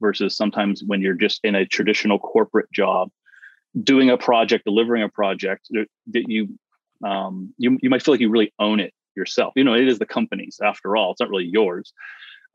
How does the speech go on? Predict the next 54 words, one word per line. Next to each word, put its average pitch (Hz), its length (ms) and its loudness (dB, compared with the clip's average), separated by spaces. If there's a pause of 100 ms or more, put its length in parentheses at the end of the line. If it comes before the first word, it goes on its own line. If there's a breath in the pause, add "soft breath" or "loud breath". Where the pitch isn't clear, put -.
(120)
You 123 120 2
have 147 220 0
to, 117 300 2 (100)
when 110 180 -2
you're 104 140 -2
in 95 60 -8
consulting, 104 680 -4
you're 131 140 -2
not 117 160 -4
really 113 300 0
owning 98 380 -4 (380)
the 104 160 0
end 92 180 -6
product. 98 460 -2 (220)
You're, 113 220 -2
you're 107 120 2
helping 110 360 0
the 104 80 2
company 101 400 0
achieve 95 380 -2
their 104 260 2
goals, 95 400 -8 (100)
and 95 360 -2
you 101 80 -2
have 110 180 0
to, 101 260 2
you 113 120 2
have 123 80 0
to - 40 -14
be 123 60 2
able 113 120 2
to 104 60 -2
say, 107 540 -2 (800)
you 110 120 -2
know, 92 160 -2
"Can 113 160 -2
I 101 60 0
set 104 300 -2
that, 101 240 0 (100)
can - 100 0
I 101 60 -2
set - 180 -2
that 120 140 0
ownership 104 420 -4
aside?" 90 320 -6
Or 92 80 -2
that, 92 120 -4
well, 117 260 -2
I 113 140 -4
don't 110 100 -2
call 98 100 0
it, - 40 -8
like, - 100 -10
the 101 120 -8